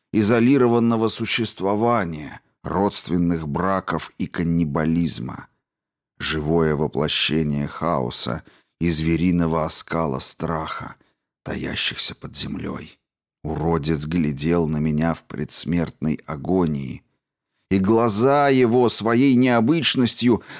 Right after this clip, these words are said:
напомнили мне другие, виденные под землей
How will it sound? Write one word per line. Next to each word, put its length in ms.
напомнили 680
мне 260
другие, 920
виденные 720
под 240
землей 680